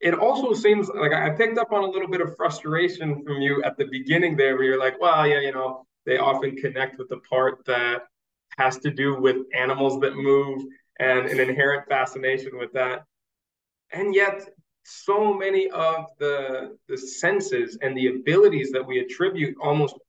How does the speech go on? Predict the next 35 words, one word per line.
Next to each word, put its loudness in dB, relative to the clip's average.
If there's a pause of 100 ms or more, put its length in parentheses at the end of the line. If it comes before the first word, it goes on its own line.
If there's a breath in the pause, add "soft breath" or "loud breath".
(160)
solely -2
to -10
the -8
animal -2
kingdom -4
are 2
also -2
present -2
in 0 (340)
vegetative 2
life 0
as -10
well. 4
They 0
just -6
don't -4
quite -2
look -6
the -2
same, -6
or 4
they're 2
enacted -2
in 0
a -2
biological 0
method -6
that 0 (680)
we 0
don't 2
relate 2
to, -4
or 4
we -14
can't -4